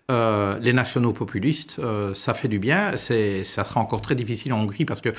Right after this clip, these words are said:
le système là a été complètement tordu au profit de, d'Orban. Mais c'était encore possible en, en, en Pologne. Maintenant, Donald Tusk va avoir un travail considérable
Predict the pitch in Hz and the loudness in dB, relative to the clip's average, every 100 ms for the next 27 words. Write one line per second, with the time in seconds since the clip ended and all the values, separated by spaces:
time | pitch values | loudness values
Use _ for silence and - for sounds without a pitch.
0 | - - - 107 107 - 131 120 101 107 | -8 -6 -2 0 0 2 2 2 2 0
1 | - 120 110 - 110 - 110 101 131 110 | -2 -2 0 0 -2 4 4 6 4 4
2 | - 107 - 113 107 95 95 95 107 95 | 0 -4 -2 -2 -2 -2 -2 -4 -4 0
3 | 117 165 185 - - 127 131 156 135 131 | 0 0 -2 -10 -4 0 2 2 2 0
4 | 107 117 - 113 - 131 113 104 101 92 | 0 -2 0 0 0 0 2 2 2 0
5 | 95 92 - 101 92 90 - - 117 113 | -2 -4 -4 -4 -4 -6 -8 -4 0 2
6 | 170 160 98 160 175 165 - - - - | 4 4 2 2 2 0 -12 -18 -20 2
7 | 139 120 104 175 156 - 104 117 127 107 | 4 6 6 4 4 2 2 2 2 2
8 | - 110 104 127 147 - 113 135 170 | 0 2 2 2 2 4 2 4 2